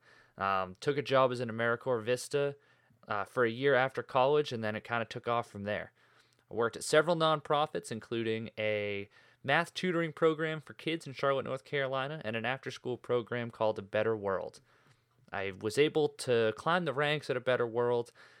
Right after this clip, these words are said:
uh, to a director position, where I was able to use those skills from my undergrad to advocate for families that we worked with, building our social media following, making videos with interviews from kids and family, and acting as kind of a, a connector in the community from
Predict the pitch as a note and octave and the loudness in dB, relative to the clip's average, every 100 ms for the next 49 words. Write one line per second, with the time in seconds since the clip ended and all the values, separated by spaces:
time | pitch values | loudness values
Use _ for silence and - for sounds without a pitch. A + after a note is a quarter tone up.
0 | _ - F2+ - A2+ G#2 A2+ D#3+ - F3 | _ -8 -8 -4 -4 0 2 2 0 -6
1 | E3 F3 - F3+ F3 - - _ - C3 | -4 -4 -4 -8 -10 -18 -20 _ 2 4
2 | B2+ D3+ D3+ D3+ F3 E3+ D#3+ D3 - F3 | 6 4 4 2 0 2 2 2 -2 0
3 | E3+ E3 - C#3 C3 C#3+ C#3 C3+ A#2+ A#2 | 0 0 -2 -4 0 -2 -2 -2 -2 -2
4 | - A2+ A#2 A#2 - A#2+ G#2+ - G#2+ D3 | -4 -2 -4 -6 -6 -6 -4 -6 -4 -2
5 | D#3+ D#3+ D3+ D3 - - - _ - A#2 | -2 -2 -4 -6 -12 -20 -20 _ -4 -2
6 | B2+ A#2 C3+ B2 - B2+ A#2+ - - D#3 | -2 2 2 2 -2 -2 -2 -4 4 4
7 | D3+ B2+ - A#2+ C#3 E3 G3+ F#3+ - F3+ | 6 2 0 -2 -2 -2 -2 -2 -2 -2
8 | F3 E3+ E3+ E3 _ _ D#3 D#3+ C#3+ D#3 | 0 -4 -6 -12 _ _ -2 -2 -2 0
9 | D#3 D3 C3 - C3 B2 B2+ - A#2+ - | 2 2 0 -6 -6 -6 -6 -8 -12 -8
10 | B2 A2 G2+ A#2+ A2+ A2+ A2 A2 - - | -8 -8 -8 -4 -2 -2 -4 -6 -16 -20
11 | _ A2+ B2 A#2+ A#2+ A2+ - G#2+ G#2 G#2 | _ 0 0 0 -4 -6 -4 -2 -2 0
12 | G#2 G2 - - - F#3 - F#3 D#3 - | -2 -2 -8 -10 -2 -2 0 -2 -2 -4
13 | C#3+ B2 G#2 G2 - G#2 G2 | -4 -2 -4 -6 -6 -6 -6